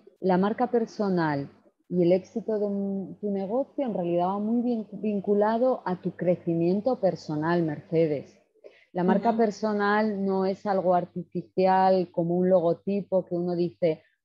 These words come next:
Speaker 1: "Ah, mira, un logotipo que dé buena imagen de mí". No. Eh, eh, uno no puede dar buena imagen de sí mismo, eh, o la puede dar un día o dos, pero eso en el tiempo se cae,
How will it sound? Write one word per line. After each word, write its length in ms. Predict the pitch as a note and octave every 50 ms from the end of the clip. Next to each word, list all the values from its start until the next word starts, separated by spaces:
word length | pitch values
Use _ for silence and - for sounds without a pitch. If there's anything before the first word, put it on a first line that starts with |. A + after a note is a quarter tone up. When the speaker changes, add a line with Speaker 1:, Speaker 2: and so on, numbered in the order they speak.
| _ -
Speaker 1:
"Ah, 360 | A#3 B3+ C4+ C4+ B3+ A#3 A3+
mira, 520 | G#3 A3+ A#3 A#3 A#3 A3 G3+ F#3+ F3+ E3+ D#3+
un 240 | - - G#3 G#3
logotipo 680 | G#3 G#3 F#3+ G3 F#3+ F#3 - - B3+ D4 D#4+ - A#3+ G#3+
que 100 | - F#3+
dé 100 | F#3 F#3
buena 280 | F#3 F#3+ G3 G3+ G3 F#3+
imagen 540 | F#3+ F#3+ F#3+ G3+ A3 G3+ - - G3 F#3 F3
de 120 | E3 E3
mí". 400 | E3+ F3 G3 G#3 G3 F3 D#3 - _ _ -
No. 420 | F3 F3+ F3 E3+ D#3 D3+ - _ _ _ _ _ _ _ _ _ _ _ _ -
Eh, 640 | E3+ E3+ E3 D#3+ D#3+ D#3 D3+ D3+ D3 D3 D3 C#3 - - _ _ _ _ _ _ _ _
eh, 320 | - C3+ D3+ D3 C#3+ - - -
uno 260 | G#3 G#3 G#3+ A#3 A#3+
no 160 | A3+ G#3 F3+
puede 260 | - G3+ F#3+ F#3+ F#3
dar 220 | F3 F#3 F3+ F3 E3
buena 260 | F3 F#3 F3+ F3 F3
imagen 500 | E3+ F3 E3+ F3 E3+ - - F#3 F3 E3+
de 180 | E3+ E3+ E3+ D#3+
sí 160 | - - E3+
mismo, 760 | E3+ E3+ F#3 G#3+ A3 - - A#3 A#3+ C4 C4+ D4 D#4+ E4+ _ _ _ _ _ _ _ _ _ _ _ _ _
eh, 720 | D#3+ F#3 F3+ F3+ F3 E3+ E3+ E3 E3 D#3+ D#3+ D#3 D3+ - - -
o 80 | G3
la 160 | F#3+ F3+ F3 -
puede 260 | G#3 A3+ A3 B3+ A#3+
dar 180 | A3+ A#3 A#3
un 200 | A3+ G#3+ G#3 G#3
día 420 | G3 B3+ C4+ C4 B3+ A#3+ A#3 A3 G#3+
o 60 | G#3
dos, 440 | G3+ A#3+ B3 A#3+ A#3 A3+ A3+ A3 _ -
pero 160 | G3+ F#3+ G#3
eso 180 | G3+ - A#3+
en 80 | A#3+ A3+
el 160 | A3 G3+ F3+
tiempo 380 | - A3 A3 A3 A3 - A#3 A3+
se 220 | - - F3+ D#3+
cae, 340 | - F3 E3+ E3 D#3+ D#3